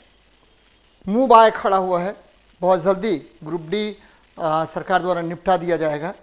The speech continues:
ग्रुप डी का एग्जाम। तो अंतिम चरण है आपका।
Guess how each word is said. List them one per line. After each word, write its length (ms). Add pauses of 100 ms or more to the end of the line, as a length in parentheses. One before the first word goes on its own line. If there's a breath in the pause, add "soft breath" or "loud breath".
ग्रुप 160
डी 80
का 100
एग्जाम। 320 (560 soft breath)
तो 260 (260)
अंतिम 340
चरण 300
है 120
आपका। 380